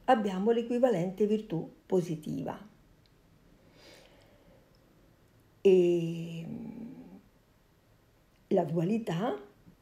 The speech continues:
e gli opposti ci servono per conoscere le cose.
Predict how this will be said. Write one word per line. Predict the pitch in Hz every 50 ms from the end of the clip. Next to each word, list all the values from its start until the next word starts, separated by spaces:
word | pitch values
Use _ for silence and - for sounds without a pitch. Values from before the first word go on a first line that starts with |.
| _ _
e | - 160
gli | 151 180 220
opposti | 262 247 - - 185 156 151 160 - - - - - 285 302 302 - - - _ _ _ _ _ _ _ _
ci | - - 294
servono | 277 - - 170 156 156 156 165 165 208 220 240 269 285
per | 285 - 269 269
conoscere | - 269 214 151 151 - - - 185 208
le | 226 240 233
cose. | 233 - - - - - 180 175 208